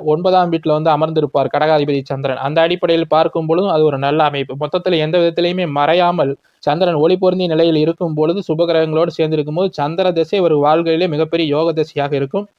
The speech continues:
சந்திரன் தான் இவர்களுக்கு நல்ல குழந்தைகளையும் அதிர்ஷ்டத்தையும் கொடுக்கக்கூடிய ஒரு கிரகமாக இருப்பார். சரி, இப்படிப்பட்ட சந்திரன் யாரோட சேரலாம்? சந்திரனை பொறுத்த வரைக்கும் அவர் சூரியனோடு இணையாமல் இருப்பது நல்லது. ஏன்னா இணைந்தார்னா அமாவாசை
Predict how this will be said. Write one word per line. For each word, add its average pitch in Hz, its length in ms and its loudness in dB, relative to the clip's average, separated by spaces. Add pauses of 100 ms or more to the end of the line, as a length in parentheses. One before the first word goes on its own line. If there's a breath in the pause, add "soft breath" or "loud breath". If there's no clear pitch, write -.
(120)
சந்திரன் 180 360 0
தான் 190 80 4
இவர்களுக்கு 170 400 2
நல்ல 160 240 2 (220)
குழந்தைகளையும் 175 640 -2
அதிர்ஷ்டத்தையும் 175 460 -2
கொடுக்கக்கூடிய 151 400 -2
ஒரு 135 120 -6
கிரகமாக 139 420 -4
இருப்பார். - 240 -8 (280)
சரி, 180 180 2
இப்படிப்பட்ட 170 360 0 (100)
சந்திரன் 185 380 0
யாரோட 180 280 4 (100)
சேரலாம்? 156 400 2 (100)
சந்திரனை 196 420 0 (120)
பொறுத்த 165 340 -2
வரைக்கும் 160 420 -2 (180)
அவர் 151 180 2 (100)
சூரியனோடு 190 680 2 (200)
இணையாமல் 175 480 2
இருப்பது 160 320 0
நல்லது. 143 320 0
ஏன்னா 170 140 0 (140)
இணைந்தார்னா 180 580 2
அமாவாசை 170 380 2